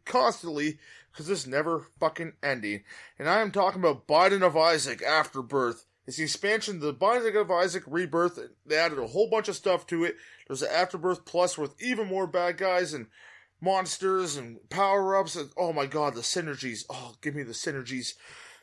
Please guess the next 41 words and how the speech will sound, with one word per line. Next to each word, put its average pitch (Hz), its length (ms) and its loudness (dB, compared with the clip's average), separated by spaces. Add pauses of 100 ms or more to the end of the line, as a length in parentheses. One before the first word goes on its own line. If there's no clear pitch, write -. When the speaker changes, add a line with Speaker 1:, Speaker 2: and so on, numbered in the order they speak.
(400)
Speaker 1:
Uh, 170 140 6
the 175 140 2
first 220 520 -4
release 202 400 0
date 202 200 6
for 202 100 -6
this 196 160 0
game 196 220 4
was 170 100 -4
October 220 480 0
thirtieth, 226 640 2
two 196 100 -4
thousand 190 320 2
fifteen 202 400 0
on 180 140 0
P 196 200 -6
C 202 440 -4 (240)
and 127 160 -4
May 165 180 4
tenth, 185 300 2
two 180 100 -6
thousand 175 360 2
sixteen 180 380 -4
on 156 100 -2
P 165 140 -2
S 170 140 0
four 170 220 -2
and 143 100 -2
Xbox 160 480 0
One. 151 300 -2
You 147 80 -6
can 147 160 -8
pick 175 200 -4
this 156 180 -6
game 156 280 -2
up 156 240 -4
right 165 240 -2
now. 139 320 0 (340)
Absolutely 175 680 2
a 135 80 2
blast. 123 460 0